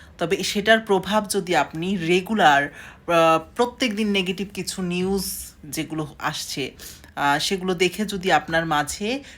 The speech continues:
সেই প্রভাব ফেলেন, definitely আপনার, আহ, মেন্টাল হেলথের উপর খুব বড় একটা প্রভাব ফেলবে। এক্ষেত্রে আপনারা কি করতে পারেন, আমাকে প্রশ্ন করেছেন। প্রথমত, নিউজগুলো দেখবেন যতটুকু প্রয়োজন,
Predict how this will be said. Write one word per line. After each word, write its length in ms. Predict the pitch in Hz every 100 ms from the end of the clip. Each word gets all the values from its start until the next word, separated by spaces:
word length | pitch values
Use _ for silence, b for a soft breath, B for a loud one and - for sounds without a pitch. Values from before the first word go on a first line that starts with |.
| B
সেই 200 | - 165
প্রভাব 340 | 160 156 170 170
ফেলেন, 260 | 190 208 226
definitely 580 | - 165 165 160 202 -
আপনার, 560 | 185 175 170 196 277 285 B B B
আহ, 320 | 151 151 147
মেন্টাল 800 | 160 190 208 208 220 202 202 190 175 190
হেলথের 300 | 175 185 170
উপর 260 | 160 160
খুব 180 | - 151
বড় 240 | 151 143 143
একটা 200 | - 135
প্রভাব 340 | 139 135 147 - _ _ - - - -
ফেলবে। 420 | - 240 156 - - - B B B 254
এক্ষেত্রে 320 | 262 285 277
আপনারা 260 | 254 277
কি 200 | 277 320
করতে 340 | 320 190 - -
পারেন, 360 | 104 87 151 -
আমাকে 300 | 160 156 -
প্রশ্ন 360 | 156 151 -
করেছেন। 420 | 135 104 - 107 - B B B B B - - - -
প্রথমত, 460 | 302 311 330 320 320 349 359 - -
নিউজগুলো 720 | 185 220 226 226 262 277 247
দেখবেন 600 | 202 190 190 254 285 294
যতটুকু 440 | 208 160 - 175
প্রয়োজন, 560 | 165 220 208 202 139